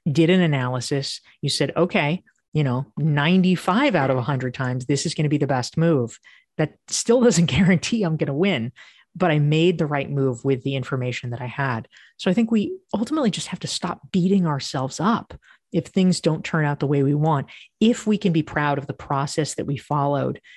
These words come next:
in thinking it through and saying, "All right, you know, at a certain point, you have to put your chips on the table." And so, you know, let's put it on red seven <laughs> and see how it goes.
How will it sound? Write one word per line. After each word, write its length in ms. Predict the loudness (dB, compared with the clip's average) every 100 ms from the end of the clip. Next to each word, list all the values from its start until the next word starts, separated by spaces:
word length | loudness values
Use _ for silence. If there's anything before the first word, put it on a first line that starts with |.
| _
in 160 | -2 -2
thinking 440 | 0 0 2 0
it 140 | 0 -4
through 380 | -2 2 0 -2 -12 _
and 160 | -4 -2
saying, 320 | -2 -4 -6
"All 80 | -6
right, 280 | -2 -2 -2 -8 _ _
you 100 | -2
know, 260 | 0 0 -4 -4
at 80 | -4
a 40 |
certain 280 | 0 0 0
point, 240 | 0 -2
you 60 | -2
have 220 | -2 -2
to 80 | -4
put 180 | -4 -6
your 100 | -8
chips 280 | -8 -8
on 160 | -6 -6
the 80 | -8
table." 420 | -10 -10 -10 -12 -18 _
And 140 | -8 -6
so, 400 | -4 0 -2 -2 -14 _
you 80 | -4
know, 100 | -2
let's 380 | -2 -2 -4 -10 -16 -4
put 140 | 0 2
it 40 |
on 140 | 2 2
red 240 | 2 0
seven 440 | 0 0 2 4
<laughs> 20 | 4
and 240 | 4 4
see 160 | 4 4
how 260 | 4 2
it 240 | 2 0 0
goes. 560 | 0 0 0 -2 -10